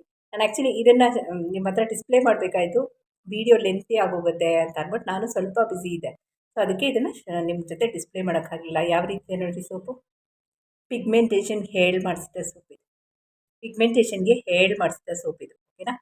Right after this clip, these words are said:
ಇದ್ರ ಜೊತೆಗೆ ಸುಮಾರು ಜನ ನನಗೆ ಸ್ಕಿನ್ ವೈಟ್ನಿಂಗ್ ಕೇಳ್ತಿದ್ರಲ್ಲ, ತಂಗಡಿ ಹೂವ, ಮತ್ತೆ ನಾನು ಮನೇಲಿ ಮಾಡ್ಕೊಂಡ ಸ್ಕಿನ್ ವೈಟ್ನಿಂಗ್ ಪುಡಿಯಿಂದ ಮಾಡಿರೋ ಅದ್ಭುತ. ಇದೆಲ್ಲೂ ಕರ್ಗೋಗಲ್ಲ,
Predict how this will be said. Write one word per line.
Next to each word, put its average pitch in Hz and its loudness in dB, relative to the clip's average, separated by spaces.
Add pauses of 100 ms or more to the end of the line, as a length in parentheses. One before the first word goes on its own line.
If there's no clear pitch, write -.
(320)
ಇದ್ರ 226 0
ಜೊತೆಗೆ 190 0
ಸುಮಾರು 196 0
ಜನ 202 0
ನನಗೆ 175 -4
ಸ್ಕಿನ್ 185 -12
ವೈಟ್ನಿಂಗ್ 175 -8
ಕೇಳ್ತಿದ್ರಲ್ಲ, 185 -4
ತಂಗಡಿ 190 -6
ಹೂವ, 170 0
ಮತ್ತೆ 170 -8
ನಾನು 170 -4
ಮನೇಲಿ 190 -4
ಮಾಡ್ಕೊಂಡ 165 -4 (460)
ಸ್ಕಿನ್ 269 -2
ವೈಟ್ನಿಂಗ್ 190 -2
ಪುಡಿಯಿಂದ 180 -6 (120)
ಮಾಡಿರೋ 170 -2
ಅದ್ಭುತ. - -20
ಇದೆಲ್ಲೂ 208 2
ಕರ್ಗೋಗಲ್ಲ, 170 2